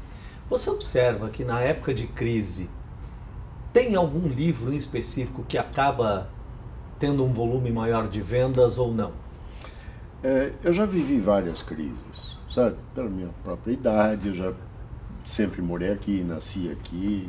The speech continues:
Speaker 2: e, e já vivi muitas crises. E sempre achei, e, sabe, não, não só achei, vivi isso,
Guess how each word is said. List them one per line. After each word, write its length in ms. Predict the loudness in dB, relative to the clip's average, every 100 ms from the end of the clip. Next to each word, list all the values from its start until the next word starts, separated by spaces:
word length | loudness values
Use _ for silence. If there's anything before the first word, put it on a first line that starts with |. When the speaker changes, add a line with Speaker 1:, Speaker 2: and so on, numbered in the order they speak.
| -6 -6 -8 -8
Speaker 2:
e, 100 | -2
e 60 | 0
já 120 | 0
vivi 340 | 2 2 2 0
muitas 400 | 0 -2 -4 -8
crises. 560 | -10 -10 -10 -12 -12 -14 -14 -14 -14 -14 -12 -12 -12 -12 -12 -4
E 100 | 0
sempre 540 | 2 8 8 8 6 4
achei, 520 | 4 4 6 6 2 -6 -14 -14 -14 -14 -10 2
e, 380 | 6 8 6 2 -4 -12 -14 -14 -14 -14 -12
sabe, 340 | 2 4 6 4
não, 200 | 2 4
não 340 | 4 6 6
só 240 | 6 2 2
achei, 400 | 2 4 4 4
vivi 600 | 4 2 2 4 8 8
isso, 280 | 6 0